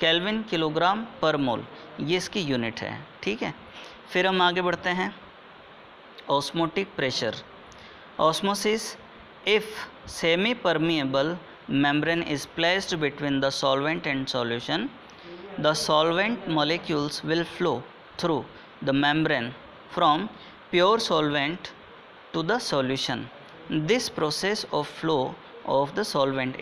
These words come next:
is called osmosis। ध्यान रखना, आप लोगों ने diffusion भी पढ़ा हुआ है, diffusion के अंदर कोई membrane नहीं होती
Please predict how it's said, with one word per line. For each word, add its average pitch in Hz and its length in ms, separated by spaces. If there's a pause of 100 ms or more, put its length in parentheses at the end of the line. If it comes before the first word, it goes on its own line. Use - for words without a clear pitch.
is - 80 (100)
called 185 240 (360)
osmosis। 127 640 (520)
ध्यान 160 380
रखना, 170 260
आप 143 360
लोगों 160 180
ने 196 140
diffusion 160 720
भी 185 160
पढ़ा 135 260
हुआ 113 260
है, 113 240 (500)
diffusion 170 580
के 175 100
अंदर 170 260
कोई 170 260
membrane 151 480
नहीं 151 380
होती 123 320